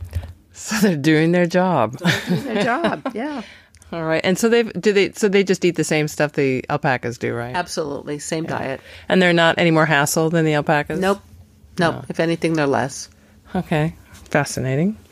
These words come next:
Speaker 1: So you talked about goats, and you talked about, I know that alpa-, uh, llamas have the dual coats. What about goats?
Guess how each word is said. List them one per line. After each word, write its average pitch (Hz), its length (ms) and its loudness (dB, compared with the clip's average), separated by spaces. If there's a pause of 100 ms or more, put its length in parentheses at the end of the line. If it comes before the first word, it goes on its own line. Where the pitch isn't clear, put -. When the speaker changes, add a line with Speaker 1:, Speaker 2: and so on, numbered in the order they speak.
(260)
Speaker 1:
So - 120 0
you 254 80 4
talked 311 200 2
about 226 240 0 (320)
goats, 151 600 0 (600)
and 185 240 2
you 185 80 2
talked 226 320 0
about, 175 500 2 (480)
I 214 80 0
know 240 220 4
that 269 180 0
alpa-, 185 340 0
uh, 165 100 -2
llamas 170 440 2
have 156 180 0
the 143 100 0
dual 156 360 2
coats. 127 560 -2
What 214 140 0
about 302 240 2 (160)
goats? - 500 -2